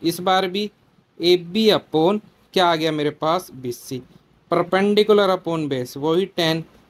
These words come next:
कितना degree है भाई, sixty degree है इस बार। अब देखो, जो एबी है,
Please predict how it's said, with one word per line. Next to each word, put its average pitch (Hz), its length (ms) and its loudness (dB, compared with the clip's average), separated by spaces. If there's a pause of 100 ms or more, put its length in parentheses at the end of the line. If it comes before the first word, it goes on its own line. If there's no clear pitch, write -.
(140)
कितना 185 260 0
degree 185 300 4
है 165 120 4
भाई, 190 220 2 (140)
sixty - 460 0
degree 165 320 4
है 120 80 0
इस 117 180 -8
बार। 139 140 0 (380)
अब 175 80 -2
देखो, 196 220 6
जो 214 180 6
एबी 180 440 4
है, 170 280 0